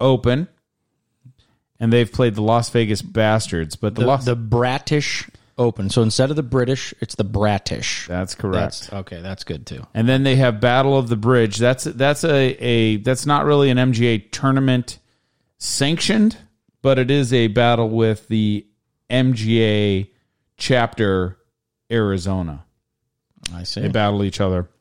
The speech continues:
Speaker 2: So this is basically what you and I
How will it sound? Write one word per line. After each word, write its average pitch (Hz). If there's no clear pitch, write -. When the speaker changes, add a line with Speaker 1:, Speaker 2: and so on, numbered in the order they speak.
Speaker 2:
So 180
this 302
is 277
basically 143
what 135
you 151
and 139
I 123